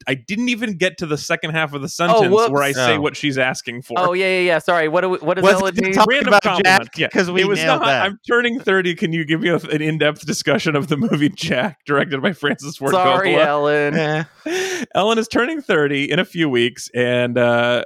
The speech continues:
Speaker 1: would like a round of random compliments as a birthday present. Um, would be a great bir-, birthday present. Um, so, uh, obviously, we have a lot to say about Ellen. We know a lot about you based on this email.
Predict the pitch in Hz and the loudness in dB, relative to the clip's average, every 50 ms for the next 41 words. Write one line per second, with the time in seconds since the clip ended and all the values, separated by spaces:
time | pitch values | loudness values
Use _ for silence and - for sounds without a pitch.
0 | - 147 131 131 120 123 123 123 120 - 127 117 127 151 175 202 208 190 170 151 | -6 -6 -4 -4 -2 0 -2 -2 0 -2 -2 0 2 0 0 0 -2 -4 -4 -2
1 | 170 170 175 185 180 175 160 151 143 139 123 123 120 120 113 113 113 - - 113 | -2 0 0 0 0 -2 -4 -2 -2 -2 -2 -2 -2 -6 -6 -6 -6 -6 -6 -4
2 | 104 110 110 113 - 110 101 - _ - 101 101 - 95 95 107 - - - 208 | -4 -4 -6 -6 -4 -4 -6 -6 _ -8 -10 -6 -6 -6 -6 -6 -8 -8 -10 -10
3 | - _ _ _ _ _ _ _ _ - 107 110 101 101 104 - - 104 120 117 | -12 _ _ _ _ _ _ _ _ -8 -4 -2 -2 -2 -4 -8 -12 -12 -10 -2
4 | 117 117 107 110 113 110 104 95 110 - - 113 110 104 113 113 104 104 - 104 | -2 -2 0 0 -2 -2 0 -2 -4 -6 -2 -2 -4 -2 -2 -4 -6 -6 -8 -12
5 | - 104 - 90 90 95 _ - 110 110 110 110 107 104 98 90 113 - _ _ | -12 -10 -10 -10 -12 -14 _ -10 -6 -6 -6 -4 -6 -8 -10 -12 -16 -20 _ _
6 | _ _ _ _ _ _ _ - - 143 139 135 131 127 123 123 120 120 123 _ | _ _ _ _ _ _ _ -4 0 2 2 4 4 4 2 2 0 -2 -4 _
7 | _ - - 120 117 117 117 113 113 113 110 - - 127 151 170 165 175 180 180 | _ -8 -4 -2 -2 0 0 -2 -2 -4 -6 -6 -2 -2 -2 -2 -2 -6 -10 -10
8 | - - 165 156 147 131 131 139 123 120 117 120 117 113 110 - - 120 - - | -8 -4 -4 -4 -2 -2 -4 -4 -4 -4 -4 -4 -4 -4 -4 -4 -6 -8 -6 -2
9 | 131 139 147 151 151 143 143 139 139 139 139 139 135 131 123 120 120 117 117 120 | 0 0 2 2 0 0 0 0 0 0 -2 -2 -4 -6 -6 -6 -6 -6 -6 -6
10 | 120 117 117 113 139 151 135 147 156 151 135 127 123 117 - - 110 107 110 113 | -6 -8 -6 -4 -2 -2 -2 -2 -4 -6 -4 -4 -6 -6 -6 -10 -12 -12 -12 -12
11 | - 165 175 165 170 165 160 160 160 156 135 _ | -10 -8 -8 -4 -4 -2 -2 -2 -4 -6 -8 _